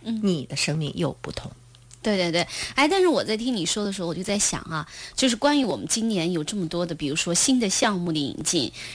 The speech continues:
Speaker 1: 然后新的活动，包括一些新的理念啊，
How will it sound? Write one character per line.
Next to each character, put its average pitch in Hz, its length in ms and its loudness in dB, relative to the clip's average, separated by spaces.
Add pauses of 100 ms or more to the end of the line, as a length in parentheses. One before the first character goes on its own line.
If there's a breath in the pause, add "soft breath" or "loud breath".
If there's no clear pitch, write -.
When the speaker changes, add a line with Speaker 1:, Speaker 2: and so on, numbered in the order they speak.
(100)
Speaker 1:
然 160 200 2
后 185 200 2
新 226 240 2
的 202 100 2
活 120 340 -4
动， 156 300 -2
包 196 160 2
括 208 160 0
一 123 100 0
些 175 120 -4
新 208 240 2
的 202 80 2
理 170 200 -2
念 165 300 0
啊， 139 240 -2